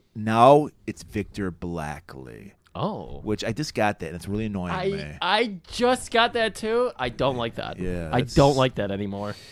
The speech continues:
Speaker 1: So we see, it's like almost a dreamlike scene. And there's a cage with a black bird in
Speaker 2: Yeah,
Speaker 1: it.
Speaker 2: 'cause we entered this big old palatial estate.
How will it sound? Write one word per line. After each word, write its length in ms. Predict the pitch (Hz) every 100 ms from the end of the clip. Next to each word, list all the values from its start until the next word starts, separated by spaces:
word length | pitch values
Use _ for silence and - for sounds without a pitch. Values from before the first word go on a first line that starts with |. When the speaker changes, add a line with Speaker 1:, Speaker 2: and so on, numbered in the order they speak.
| - - - - - - - -
Speaker 1:
So 580 | - - 151 147 143 139
we 160 | 139
see, 560 | 135 - 156 165 175 180
it's 220 | 156 147
like 160 | 156 143
almost 240 | 160 151
a 60 | 113
dreamlike 1300 | - 120 135 147 151 151 147 147 147 - - - -
scene. 840 | - - 151 147 147 143 143 143 123 - - _ _ _ _ _ _ -
And 180 | 127 131
there's 160 | 123
a 40 | 123
cage 640 | - - 139 147 135 - -
with 100 | -
a 60 | 82
black 420 | - 85 90 90 -
bird 440 | - 87 175 82 135
in 100 | 170
Speaker 2:
Yeah, 240 | 190 151
Speaker 1:
it. 80 | 123
Speaker 2:
'cause 180 | 156 139
we 140 | 180
entered 280 | 196 180 175
this 180 | 147 120
big 280 | 120 156 180
old 200 | 165 143
palatial 480 | 160 139 120 120 104
estate. 440 | - 107 73